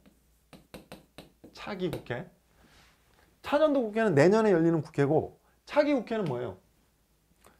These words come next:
정기회 말고도 임시회도 있죠? 임시회 기간은 뭐, 뭐 한 달이 될 수도 있고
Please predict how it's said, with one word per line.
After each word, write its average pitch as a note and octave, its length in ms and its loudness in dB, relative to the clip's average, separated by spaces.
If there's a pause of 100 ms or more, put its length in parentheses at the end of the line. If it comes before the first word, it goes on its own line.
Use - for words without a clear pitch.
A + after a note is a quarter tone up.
정기회 A#3+ 540 2
말고도 E3+ 600 2 (1900)
임시회도 A3 540 0
있죠? F3+ 400 0 (2500)
임시회 A3+ 400 2
기간은 G#3 400 2
뭐, F#3 340 4
뭐 C#3+ 140 2
한 B3+ 200 -2
달이 B3+ 180 10
될 G3 100 6
수도 F3 180 0
있고 E3 400 4